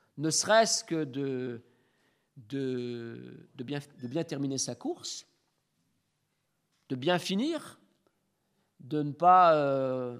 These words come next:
rétrograder, et puis il y en a qui ont rétrogradé, hélas. Hein, c'est, c'est peut-être ça notre course, c'est peut-être ça notre, notre travail, c'est d'aller jusqu'au bout. Hein. L'Ecclésiaste dit, « La fin d'une chose vaut mieux que son commencement. »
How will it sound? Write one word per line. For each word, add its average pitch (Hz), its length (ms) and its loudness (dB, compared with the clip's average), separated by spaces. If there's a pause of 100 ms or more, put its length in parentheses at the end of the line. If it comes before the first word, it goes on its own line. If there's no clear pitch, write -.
(180)
rétrograder, 160 1300 -2
et 139 60 -4
puis 139 240 -10
il 135 60 -8
y 135 80 -4
en 151 60 -4
a 208 100 -4
qui - 160 -10
ont 143 80 -4
rétrogradé, 139 640 -8
hélas. 170 560 -8 (560)
Hein, 160 120 -8
c'est, 147 200 -6
c'est 151 120 -6
peut-être 175 240 -6
ça 285 180 0
notre 196 300 -6
course, - 600 -6
c'est 147 100 -8
peut-être 156 240 -8
ça 262 220 -2
notre, 165 480 -6 (380)
notre 151 320 -6
travail, 170 500 -4
c'est 143 160 -6
d'aller 143 220 -2
jusqu'au 151 400 -6
bout. 262 260 -4 (300)
Hein. 143 220 -10 (400)
L'Ecclésiaste 147 500 -2
dit, « 165 100 -8
La 139 100 -2
fin 160 160 -6
d'une 147 100 -2
chose 113 180 -6
vaut 139 80 -8
mieux 147 140 -6
que 143 100 -10
son 135 160 -12
commencement. » 139 720 -10